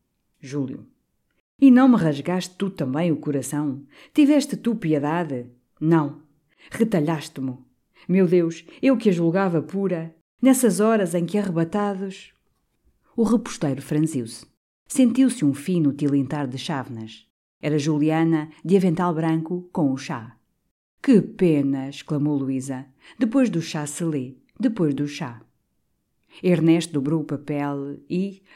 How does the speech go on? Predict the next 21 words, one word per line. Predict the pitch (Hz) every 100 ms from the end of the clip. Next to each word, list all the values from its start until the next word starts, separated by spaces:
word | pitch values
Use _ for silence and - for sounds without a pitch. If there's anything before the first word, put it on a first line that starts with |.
| _
com | 247 233
um |
olhar | 190 190 196
de | 151
lado | 160 175
para | 143 127
Juliana, | 143 147 143 147 147 131 131
rancoroso, | - 160 156 147 143 147 147 151 - _ _ - -
"Não | 233
vale | 233 247 262
a |
pena, | 262 214 143 123 113
prima | 139 139 139
Luísa." | 139 127 120 123 127 _ _ _ _ _ _ _
"Ora | 311 294
essa, | 185 147 151 - 233 - - -
é | 202
lindo!" | 165 170 262 285 156 139 -
afirmou | 156 147 143 151 143
Dona | 175 147
Felicidade. | - 131 - 160 165 123